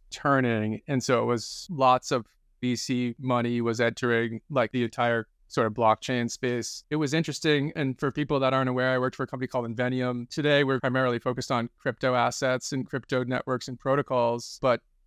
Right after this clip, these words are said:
there's, you know, a lot going on in the tokenization of, like, real world assets and private market assets. And that's really the ecosystem that Invenium sits in the middle of. And I was the director of ecosystem strategy.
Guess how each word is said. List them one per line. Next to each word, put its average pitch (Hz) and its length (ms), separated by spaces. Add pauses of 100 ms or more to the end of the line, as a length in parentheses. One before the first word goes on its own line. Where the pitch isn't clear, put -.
(120)
there's, 127 500
you 165 80
know, 117 300 (120)
a 160 60
lot 131 380
going 123 240
on 117 200
in 113 60
the 113 80
tokenization 120 800
of, 117 180
like, 113 180 (280)
real 123 140
world 117 240
assets 135 560
and 120 100
private 120 260
market 120 280
assets. 135 420
And 127 100
that's 131 220
really 131 220
the 117 80
ecosystem 120 640
that 110 220
Invenium 123 640 (180)
sits - 300
in 117 60
the 110 60
middle 113 240
of. 110 140
And 117 100
I 113 60
was 113 140
the 120 60
director 120 520
of 117 120
ecosystem 127 460
strategy. 113 600